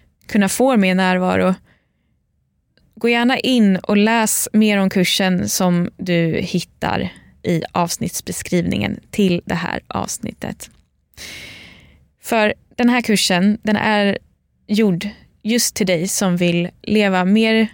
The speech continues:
medvetet och mer närvarande. Utan alkohol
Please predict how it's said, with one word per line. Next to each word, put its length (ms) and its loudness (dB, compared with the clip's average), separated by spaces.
medvetet 840 -2
och 160 2
mer 380 2
närvarande. 720 2
Utan 300 0
alkohol 560 0